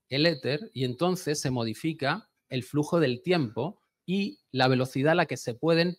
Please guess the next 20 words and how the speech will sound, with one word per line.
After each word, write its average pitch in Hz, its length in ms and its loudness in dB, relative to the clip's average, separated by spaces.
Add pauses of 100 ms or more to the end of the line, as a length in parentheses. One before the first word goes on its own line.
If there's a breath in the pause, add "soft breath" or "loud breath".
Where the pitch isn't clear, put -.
(100)
propagar 139 440 0
las 123 120 -4
partículas. 107 640 -6
Luego 113 240 -4
cambia 165 460 -2 (340)
lo 120 140 -6
que 123 100 -2
llamamos 143 500 -2
su 127 120 0
masa. - 420 -6 (720)
Esa 202 260 2
compresión 180 720 2
del 151 160 2
éter 190 440 0
hace 147 280 0
que 165 120 -2
la 143 80 2
información 135 960 2
se 165 180 -2
modifique. 123 760 -2